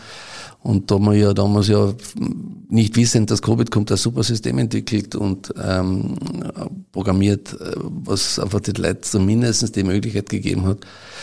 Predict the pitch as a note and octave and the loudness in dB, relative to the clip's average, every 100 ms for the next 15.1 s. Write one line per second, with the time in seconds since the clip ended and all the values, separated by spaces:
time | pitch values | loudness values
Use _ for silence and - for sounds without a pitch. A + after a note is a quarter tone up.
0 | - - A#2 F2+ G2 A2 G2+ G2 F2 F2+ | -8 -4 0 2 2 2 0 0 0 2
1 | F#2+ - F#2+ - F2+ - - G#2+ G#2+ G2 | 2 2 0 0 0 2 0 0 0 0
2 | G2+ G2+ - G2+ G2 - - F#2+ F2 G2+ | 0 0 0 0 0 0 0 0 0 0
3 | G2+ A2+ G2+ F#2 - - G3+ - - - | 2 2 2 0 0 -4 -4 -6 -8 -2
4 | G2 F#2 F#2+ F#2 F2+ F#2 F#2 - E2+ - | 2 4 4 4 2 0 0 0 0 0
5 | - F2+ F2+ - - E2+ D2 D2+ - F2+ | -2 -2 -4 -4 -4 -4 -4 -4 -6 -6
6 | D#2+ E2 - - - - G2+ G2+ F2 F2 | -4 -6 -8 -8 -8 -6 -6 -6 -6 -6
7 | - F#2+ F2 - - G2+ G2 G2 F#2+ F#2 | 0 2 2 -4 -8 -2 0 2 0 0
8 | F2+ G#2 G#2 F#2+ F#2+ F#2 F#2 F2+ F#2+ - | 0 -2 -4 0 0 2 0 -2 -6 -10
9 | - - - - - - - - A2+ G2 | -20 -18 -16 -16 -16 -16 -18 -2 2 4
10 | G#2+ F#2+ F#2+ - F#2 F#2 F#2 F#2 F2 F#2 | 4 4 2 2 4 4 4 2 4 2
11 | E2+ F2 - F2+ F2+ - E2 - F2+ F#2 | 2 0 0 0 0 0 -2 -2 -4 -2
12 | F#2 - F#2+ F#2 - - F#2 E2 - - | -2 2 2 0 -6 -4 -2 -2 -8 -14
13 | _ _ _ _ _ - - A#2 A2+ G#2+ | _ _ _ _ _ -2 0 2 0 2
14 | G#2 G2 F#2+ - G2 G2+ - G#2+ G#2 - | 2 2 2 2 0 0 2 4 4 0